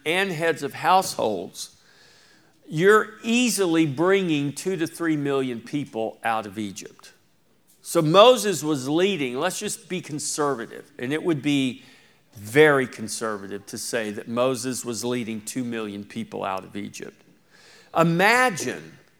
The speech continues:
Moses having to judge all those things with two million people.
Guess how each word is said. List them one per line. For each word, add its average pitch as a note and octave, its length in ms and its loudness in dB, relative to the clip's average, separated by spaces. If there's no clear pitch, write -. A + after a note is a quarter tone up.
Moses E3 540 6
having D3 420 2
to B2+ 80 -6
judge A#2+ 800 4
all G3 240 10
those G#3+ 300 4
things D#3 680 0
with D#3 160 -2
two G3 200 0
million F3 360 -2
people. F#3+ 440 -10